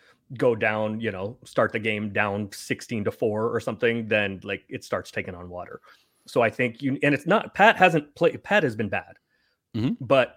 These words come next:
Speaker 1: I think you need that, like, aggressiveness, that belief, that whirlwind tornado of activity that can get some belief in the guys.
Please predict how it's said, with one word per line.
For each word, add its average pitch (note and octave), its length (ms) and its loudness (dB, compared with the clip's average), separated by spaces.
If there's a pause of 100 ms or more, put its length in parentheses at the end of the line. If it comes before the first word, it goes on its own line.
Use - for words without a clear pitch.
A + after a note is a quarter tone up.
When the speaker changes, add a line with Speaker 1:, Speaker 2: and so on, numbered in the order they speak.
Speaker 1:
I B2 100 2
think C3+ 300 -4
you C3+ 120 4
need B2 360 0
that, A2 360 2
like, G#2 340 -4 (120)
aggressiveness, A#2 1080 -4 (260)
that G#2 200 -4
belief, A2+ 540 -4 (120)
that G#2+ 300 -8
whirlwind C3 840 2
tornado A#2+ 520 2
of A2+ 100 0
activity B2 720 -4 (380)
that - 300 -4
can C#3+ 460 2
get A#2 220 -4
some A2+ 200 -4
belief G#2+ 380 -4
in G#2 140 -8
the G2 60 -10
guys. - 460 -10